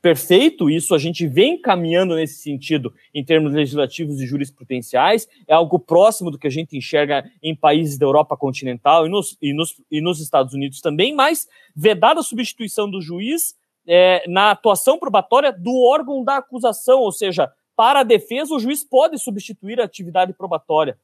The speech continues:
Ele só está vedado de substituir a atividade probatória do órgão da acusação. Então, é um sistema acusatório que, é, com todo respeito, não existe em nenhum lugar do mundo. Um sistema acusatório desses, em que nós temos um juiz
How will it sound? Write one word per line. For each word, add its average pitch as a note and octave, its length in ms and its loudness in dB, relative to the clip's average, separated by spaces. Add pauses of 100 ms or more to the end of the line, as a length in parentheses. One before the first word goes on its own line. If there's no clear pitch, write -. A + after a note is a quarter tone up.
(140)
Ele D#3 160 -4
só G#3 140 -4
está A#3 320 -2
vedado A#3+ 600 0 (300)
de F3+ 80 -6
substituir G#3 600 -4
a - 20 4
atividade G#3+ 380 -2
probatória G3 520 -2
do F3+ 160 -4
órgão G#3+ 320 2
da A3 120 -4
acusação. G3 580 0 (240)
Então, A#3+ 280 2
é E4 40 -2
um D#4+ 40 -2
sistema A3+ 480 -2
acusatório F#3+ 580 -2
que, C4+ 260 -10 (240)
é, D#3+ 460 4 (240)
com F3 160 -6
todo A3+ 220 2
respeito, A#3 400 -2
não C4 180 -2
existe B3+ 640 -6 (340)
em B3 300 0
nenhum C#4+ 380 2
lugar C#4+ 380 6
do F4 140 2
mundo. D#4+ 460 -2 (160)
Um E3 140 -10
sistema F3 340 -8
acusatório F3 540 0
desses, G#3 520 -2 (220)
em F#3 120 -4
que G#3 100 -4
nós G3+ 160 -2
temos G3+ 280 -2
um G#3 140 -2
juiz G3 400 -2